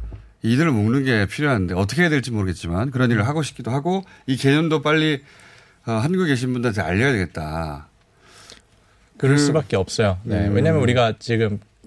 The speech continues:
Speaker 2: 가면 갈수록 우리나라가 더 다양해지면 다양해질 거 아니에요.
Speaker 1: 그렇겠죠, 당연히.
Speaker 2: 네. 이주민들도 더 많아질 테고, 뭐
Speaker 1: 음.
Speaker 2: 우리가 흔히 말하는 다문화 가정도 많아질 테고.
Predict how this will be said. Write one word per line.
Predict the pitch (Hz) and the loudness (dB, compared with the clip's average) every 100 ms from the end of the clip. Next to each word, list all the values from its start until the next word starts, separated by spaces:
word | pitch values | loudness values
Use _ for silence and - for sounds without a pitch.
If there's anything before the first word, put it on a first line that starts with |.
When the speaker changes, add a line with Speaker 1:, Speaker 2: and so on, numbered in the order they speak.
| - | -6
Speaker 2:
가면 | 110 117 113 | -2 0 2
갈수록 | 104 - 107 95 - _ - - - _ _ | 0 2 0 0 -2 _ -20 -20 -20 _ _
우리나라가 | 104 113 113 107 104 | 0 2 2 2 2
더 | 104 | 0
다양해지면 | 101 - 104 120 135 135 131 120 110 110 101 | 0 0 2 2 2 0 -2 -2 0 0 0
다양해질 | 104 107 123 104 90 | 0 2 2 2 0
거 | 87 | -4
아니에요. | 80 85 90 | -4 -4 -6
Speaker 1:
그렇겠죠, | - 151 165 160 127 | -2 0 2 0 0
당연히. | 113 135 110 92 | 2 2 2 0
Speaker 2:
네. | 87 90 95 | 0 -2 -2
이주민들도 | 104 107 123 120 113 101 | 0 2 4 4 4 2
더 | 98 92 | 2 0
많아질 | 80 87 87 | 0 0 -2
테고, | - 95 95 123 123 - | -4 -2 0 0 -2 -4
뭐 | 101 | -4
Speaker 1:
음. | 87 | -2
Speaker 2:
우리가 | 87 95 90 | 0 0 2
흔히 | 117 107 | 2 4
말하는 | 95 85 87 | 4 2 -2
다문화 | 87 98 107 104 | -2 0 2 4
가정도 | 95 87 90 87 | 2 0 -2 0
많아질 | 82 85 87 90 | -2 -2 -2 -2
테고. | - 85 98 | -4 -2 -2